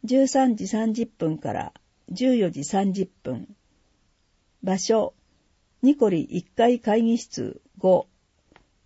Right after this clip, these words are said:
対象、おおむね六十五歳以上の方。定員、それぞれ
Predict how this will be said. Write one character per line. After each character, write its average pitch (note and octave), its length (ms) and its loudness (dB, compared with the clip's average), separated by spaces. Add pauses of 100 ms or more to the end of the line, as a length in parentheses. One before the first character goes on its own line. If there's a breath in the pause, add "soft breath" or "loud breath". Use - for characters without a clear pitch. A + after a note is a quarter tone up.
(260)
対 A#3+ 220 0
象、 G#3 500 0 (760)
お A3+ 180 2
お - 20 2
む B3 120 2
ね A3+ 380 0
六 E3+ 260 -2
十 C4+ 200 0
五 C4 120 4
歳 B3+ 320 2
以 B3 60 0
上 A3 220 2
の B2 160 -6
方。 - 420 -8 (1120)
定 A#3+ 300 6
員、 A3 360 0 (760)
そ - 180 -6
れ B3 140 4
ぞ A#3 140 2
れ C3 280 0